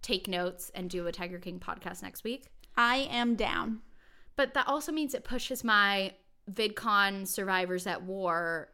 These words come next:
Speaker 1: simulation back. So.
Speaker 2: But I feel like that's timely whenever. Like, that,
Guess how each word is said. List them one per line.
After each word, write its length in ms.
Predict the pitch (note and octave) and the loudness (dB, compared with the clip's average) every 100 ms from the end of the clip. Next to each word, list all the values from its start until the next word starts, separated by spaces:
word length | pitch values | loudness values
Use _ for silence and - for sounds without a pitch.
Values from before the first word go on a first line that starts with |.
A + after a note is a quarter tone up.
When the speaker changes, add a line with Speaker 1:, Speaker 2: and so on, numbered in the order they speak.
| _ | _
Speaker 1:
simulation 760 | - F#3+ F#3 E3+ A3+ C#4+ E3+ B2+ | -8 -4 -4 -2 -2 -2 -6 -6
back. 280 | - - - - - - - - - | -6 -8 -10 -16 -14 -14 -14 -14 -12
So. 540 | - F3 D#3+ C3+ - - - - - - | -4 -4 -2 -6 -10 -18 -20 -20 -20 0
Speaker 2:
But 180 | D4 D4 | 4 8
I 140 | D#4 | 8
feel 320 | D4 - F4 F#4 | 6 2 4 8
like 240 | G4 C#4+ | 8 10
that's 420 | B3+ B3+ C4 - | 8 8 6 -2
timely 560 | - - C4 B3 A#3+ A#3 | 0 8 8 8 2 2
whenever. 680 | G#3+ G3 G3 - - - - - - - | 0 -2 -2 -6 -10 -16 -20 -20 -20 -4
Like, 220 | C4+ C#4 A#3+ | 6 6 10
that, 420 | D#4 E4+ F4+ | 12 12 10